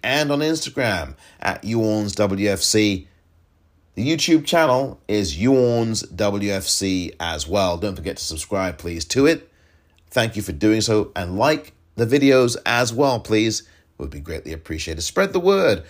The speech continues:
about the Uorns W F C YouTube channel and, of course, this very podcast, which is available on numerous podcasting platforms. Don't forget to subscribe and share.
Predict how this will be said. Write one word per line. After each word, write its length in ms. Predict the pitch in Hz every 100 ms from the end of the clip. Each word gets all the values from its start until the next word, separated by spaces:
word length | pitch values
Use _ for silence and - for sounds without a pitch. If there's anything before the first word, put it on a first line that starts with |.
| - _
about 400 | 90 104 101 -
the 360 | 101 92 85 107
Uorns 440 | 123 110 104 98
W 260 | 98 98 101
F 100 | 95
C 180 | - 92
YouTube 480 | 87 95 - 76
channel 460 | - 120 101 90 85 _ _ -
and, 140 | 131
of 100 | 117
course, 320 | - 107 101
this 340 | 67 71 95 -
very 260 | 87 87
podcast, 580 | 80 80 78 80 76 73
which 120 | 76
is 60 | 78
available 480 | 98 131 110 104 - - _ -
on 280 | 101 101 117
numerous 340 | 175 170 160
podcasting 720 | - 123 123 104 92 90 85
platforms. 720 | 85 73 - 71 55 - - - _ _ _ _ _ _ _ _ _
Don't 160 | 101 101
forget 240 | 98 -
to 80 | -
subscribe 640 | - - 110 101 101 92 -
and 340 | 87 80 80
share. 460 | 80 - 73 57